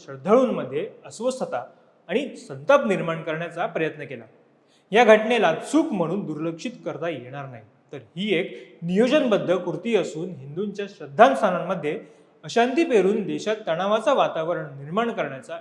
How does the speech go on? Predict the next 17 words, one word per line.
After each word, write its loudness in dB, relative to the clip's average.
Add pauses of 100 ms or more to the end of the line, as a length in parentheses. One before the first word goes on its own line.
एक -8
संघटित -6
प्रयत्न -6
आहे -8
का, -14 (300)
असं 0
वाटल्यास -4
चुकीचं -8
ठरणार -8
नाही. -20 (680)
नेमकं -4
प्रकरण 2
काय, 0
जाणून -4
घेऊया -8
आजच्या -12
व्हिडिओतून. -14